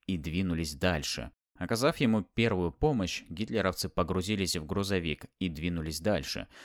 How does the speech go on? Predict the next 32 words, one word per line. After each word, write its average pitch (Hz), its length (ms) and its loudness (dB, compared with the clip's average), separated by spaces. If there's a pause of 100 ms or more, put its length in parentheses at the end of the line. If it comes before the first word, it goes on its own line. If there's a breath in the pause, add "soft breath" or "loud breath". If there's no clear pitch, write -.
(140 loud breath)
внимательно 95 600 2 (100)
осматривая 98 580 0
окрестности 78 800 -4
в 113 140 -2
готовности 95 680 -2
к - 160 -8
новым 80 460 -4
неожиданностям. 76 1000 -4 (500 soft breath)
Сидящие 123 540 2
в - 80 -6
кузове 123 340 2
солдаты 113 580 2
ещё 87 260 0
долго 107 340 2
крутили 104 400 0
в 92 80 2
руках 98 300 2
советскую 92 540 0
гранату 92 580 2
и 80 160 -2
рассуждали, 101 760 -2 (220 loud breath)
что - 240 0
могло 98 300 2
произойти, 90 1040 0
не 95 200 0
забудь 104 460 0
русский 98 340 -2
поставить 101 600 0
её 87 400 0
на 82 200 -2
боевой 80 420 -2
взвод. 78 420 -4